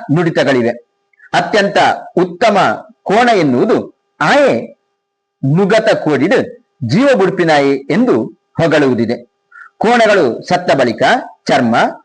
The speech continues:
ಕೊಂಬುಗಳು ಉಪಯೋಗಕ್ಕೆ ಬರುತ್ತವೆ. ಬೇರೆಯವರ ಕೋಣಗಳಿಂದ ಗದ್ದೆ ಉಳುಮೆ ಮಾಡಿಸುವುದನ್ನು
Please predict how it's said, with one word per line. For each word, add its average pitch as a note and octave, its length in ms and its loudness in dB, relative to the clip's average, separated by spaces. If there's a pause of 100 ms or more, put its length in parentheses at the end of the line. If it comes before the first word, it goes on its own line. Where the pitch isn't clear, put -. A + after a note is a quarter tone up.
(380)
ಕೊಂಬುಗಳು B3+ 580 2
ಉಪಯೋಗಕ್ಕೆ A3+ 720 0
ಬರುತ್ತವೆ. C#3 420 0 (960)
ಬೇರೆಯವರ D4+ 560 2
ಕೋಣಗಳಿಂದ E3+ 520 0 (400)
ಗದ್ದೆ G3+ 500 0
ಉಳುಮೆ C4+ 340 2
ಮಾಡಿಸುವುದನ್ನು D#3+ 680 0